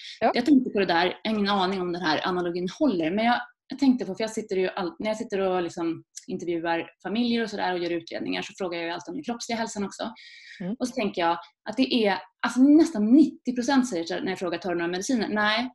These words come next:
Speaker 2: Och sen lägger de till, "Ja, men pollen, pollen, eh, allergi, mot pollenallergi på sommaren."
Speaker 1: Ja, just det.
Speaker 2: Jag tänker, "Men gud vad många det är." Var det verkligen så många när jag växte upp
Speaker 1: Nej.
Speaker 2: som medicinerade för pollenallergi?
Speaker 1: Nej.
Speaker 2: Ja, men jag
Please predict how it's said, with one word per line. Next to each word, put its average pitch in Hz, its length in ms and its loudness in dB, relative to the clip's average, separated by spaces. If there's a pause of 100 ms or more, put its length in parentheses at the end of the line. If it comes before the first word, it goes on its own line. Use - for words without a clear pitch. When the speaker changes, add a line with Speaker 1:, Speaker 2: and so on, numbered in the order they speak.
(320)
Speaker 2:
Och 233 60 -6
sen 220 120 0
lägger 214 140 0
de 202 100 0
till, 185 260 0
"Ja, 240 220 6
men 214 360 0
pollen, 180 360 0 (560)
pollen, 180 480 -2
eh, 165 460 -4
allergi, 175 440 -4
mot 202 120 -6
pollenallergi 170 540 -4 (140)
på - 60 -20
sommaren." 165 300 -6 (460)
Speaker 1:
Ja, 214 80 -4
just 202 240 -4
det. 156 140 -2
Speaker 2:
Jag 208 120 -8
tänker, 202 140 -2
"Men - 180 0
gud 339 160 2
vad 202 120 0
många 175 240 -2
det 156 240 -4
är." 175 100 -6 (320)
Var 294 280 0
det 392 140 0
verkligen - 220 -4
så 175 180 -6
många 175 260 -6
när 185 240 -4
jag 330 300 0 (380)
växte 262 260 -2
upp - 260 -8 (880)
Speaker 1:
Nej. 196 80 -10
Speaker 2:
som 202 160 0
medicinerade 185 500 -4
för 185 80 -12
pollenallergi? 190 800 -4 (380)
Speaker 1:
Nej. 175 120 -6
Speaker 2:
Ja, 254 80 4
men 302 120 10
jag 311 160 8